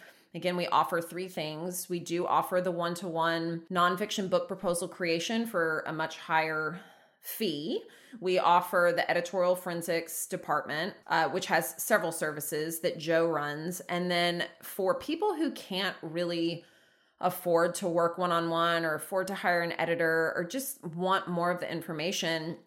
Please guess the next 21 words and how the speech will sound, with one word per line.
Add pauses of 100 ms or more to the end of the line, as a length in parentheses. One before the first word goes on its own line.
we
are
launching
a
line
of
digital
courses.
Our
first
one
is,
"So
You
Wanna
Write
a
Book, (280)
Now
What?" (400)
And